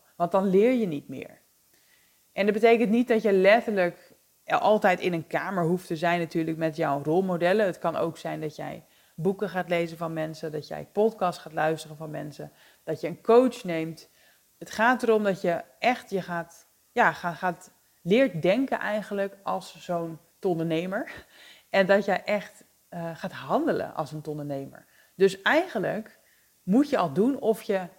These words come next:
bent waar je wil, waar je wil zijn. Stap in die identiteit, zeg maar. Wat zou een ondernemer doen? Ga het echt al voelen en ga het geloven. Ik hou ook echt van mijn eigen quote. <laughs>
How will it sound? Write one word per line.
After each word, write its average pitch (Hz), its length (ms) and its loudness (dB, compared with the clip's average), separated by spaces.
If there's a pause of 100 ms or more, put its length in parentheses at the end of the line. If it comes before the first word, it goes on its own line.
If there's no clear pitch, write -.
(240)
bent 180 380 2
waar 165 180 -2
je 160 100 -2
wil, 147 340 -8 (120)
waar 160 180 -2
je 151 80 -2
wil 139 160 -10
zijn. 156 280 -14 (520)
Stap - 480 -4
in 214 240 -2
die 190 220 -6
identiteit, 175 840 -8
zeg - 180 -20
maar. 131 220 -14
Wat 190 240 0
zou 196 340 -4
een 160 240 -10
ondernemer 156 640 -8
doen? 170 360 -10 (420)
Ga 214 300 0
het 220 220 -4
echt 208 320 -6
al 156 200 0
voelen 226 520 0 (380)
en 175 120 -6
ga 170 220 -6
het 156 120 -8
geloven. 156 580 -10 (640)
Ik - 140 -8
hou 175 280 2
ook - 240 -2
echt - 200 -4
van 170 280 -4
mijn 160 160 0
eigen 190 340 2
quote. 185 500 2
<laughs> 254 200 -2